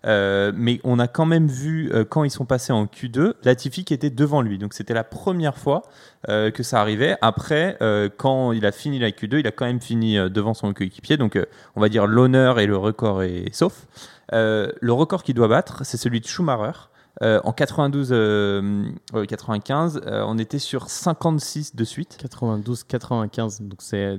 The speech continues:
Speaker 2: devant Jos Verstappen chez Benetton.
Speaker 1: Ouais. Et, euh, on avait Senna aussi, quatre-vingt-cinq, quatre-vingt-huit, qu'on avait fait quarante-quatre de suite.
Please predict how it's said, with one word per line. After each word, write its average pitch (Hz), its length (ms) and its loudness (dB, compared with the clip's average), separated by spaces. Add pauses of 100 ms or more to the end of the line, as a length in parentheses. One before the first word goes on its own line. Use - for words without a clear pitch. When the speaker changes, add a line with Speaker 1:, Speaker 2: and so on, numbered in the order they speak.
Speaker 2:
devant 104 320 -2
Jos 107 260 -2
Verstappen 113 580 -4
chez 104 160 -4
Benetton. 95 500 -2
Speaker 1:
Ouais. 107 180 -6 (260)
Et, 113 220 4
euh, 107 380 6
on 117 120 4
avait 113 160 4
Senna 160 400 4
aussi, 139 300 2
quatre-vingt-cinq, 135 600 0
quatre-vingt-huit, 127 540 2
qu'on 117 120 2
avait 107 180 4
fait 120 160 -2
quarante-quatre 135 920 0
de 110 140 0
suite. - 340 -4